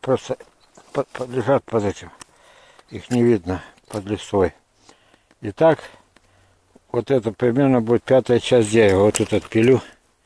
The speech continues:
Вот. И ни гарантии нет, что дальше не пойдёт. Скорее всего, пойдёт. Идём дальше.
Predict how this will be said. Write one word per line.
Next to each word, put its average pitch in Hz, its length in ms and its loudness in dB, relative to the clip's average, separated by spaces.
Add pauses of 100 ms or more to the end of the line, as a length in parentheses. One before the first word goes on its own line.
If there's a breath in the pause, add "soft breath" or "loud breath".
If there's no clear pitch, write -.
(920 soft breath)
Вот. 92 420 -8
И 107 100 0
ни 127 160 2
гарантии 123 540 4
нет, 131 180 2
что - 160 -2
дальше 107 320 -2
не 90 140 -4
пойдёт. 82 400 -8
Скорее 147 320 -8
всего, 98 240 -2
пойдёт. 82 340 -2 (1160 loud breath)
Идём 151 340 0
дальше. 131 480 2